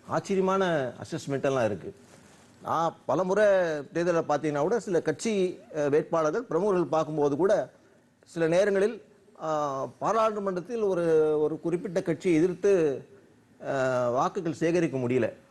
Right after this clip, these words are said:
அப்போ இவங்களே என்ன சொல்லுவாங்க, "மேலே வேணா அந்த கட்சிக்கு போட்டுங்க,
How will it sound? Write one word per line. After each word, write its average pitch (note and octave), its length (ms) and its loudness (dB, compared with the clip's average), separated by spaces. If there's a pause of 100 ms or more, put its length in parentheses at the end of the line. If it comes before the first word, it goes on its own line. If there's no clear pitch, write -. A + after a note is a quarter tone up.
அப்போ D3+ 280 0
இவங்களே F3 220 4
என்ன G3+ 180 2
சொல்லுவாங்க, F3 400 0
"மேலே G#3 140 4
வேணா F#3+ 220 2
அந்த E3+ 140 -2
கட்சிக்கு D3+ 440 -6
போட்டுங்க, B2+ 360 -2